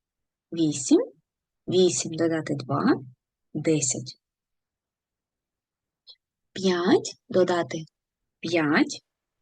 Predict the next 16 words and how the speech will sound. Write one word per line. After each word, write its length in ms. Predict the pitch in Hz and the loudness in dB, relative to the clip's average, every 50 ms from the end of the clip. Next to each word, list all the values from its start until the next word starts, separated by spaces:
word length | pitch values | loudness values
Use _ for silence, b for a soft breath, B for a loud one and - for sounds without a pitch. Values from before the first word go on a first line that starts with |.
| _ _ _ _ _ _ | _ _ _ _ _ _
П'ять 360 | - 294 453 - - - - | 0 0 0 0 0 -2 0
розділили 720 | 233 208 196 196 190 190 185 196 202 202 196 190 190 180 | 2 2 2 2 2 2 2 4 4 2 2 2 2 0
як 260 | 180 - 185 180 175 - - - _ _ _ _ _ _ _ _ | 0 0 -2 -2 -2 -6 -10 -12 _ _ _ _ _ _ _ _
два 460 | - 156 156 156 156 160 240 285 440 466 - _ _ _ _ _ _ _ _ _ _ _ | -10 -8 -4 -2 0 2 2 2 2 0 -4 _ _ _ _ _ _ _ _ _ _ _
і 320 | 311 165 170 196 240 - - - - _ _ _ _ | -2 0 2 0 0 -2 -6 -16 -20 _ _ _ _
три. 300 | - 185 175 160 160 - _ _ _ _ _ _ _ _ _ _ _ _ _ _ B B B B B _ _ | -8 -6 -4 -4 -6 -8 _ _ _ _ _ _ _ _ _ _ _ _ _ _ B B B B B _ _
Отже, 300 | - 170 175 170 - 180 | -6 -6 -4 -4 -4 2
до 160 | 170 185 196 | 2 2 4
п'яти 300 | 196 240 247 240 240 180 | 4 2 2 2 2 -2
спочатку 560 | 175 - - 175 175 - 185 185 - - - | -2 0 -2 -4 -4 -2 -6 -6 -6 -8 -8
потрібно 440 | - - 160 - - 170 165 165 160 | -6 -6 -4 -2 -4 -2 -2 -2 -2
додати 380 | 147 160 165 190 202 202 - 190 | 0 0 0 0 -2 -2 -4 -8
два, 420 | 160 156 143 151 143 135 135 - 269 370 - _ _ _ _ | -6 -6 -6 -4 -4 -4 0 0 0 0 -2 _ _ _ _
це 160 | - - 240 | -2 -2 0
буде 240 | 226 247 226 262 262 | 0 2 2 2 2
сім. 480 | - - - 277 262 269 285 294 285 | 2 2 2 0 0 0 0 -2 -6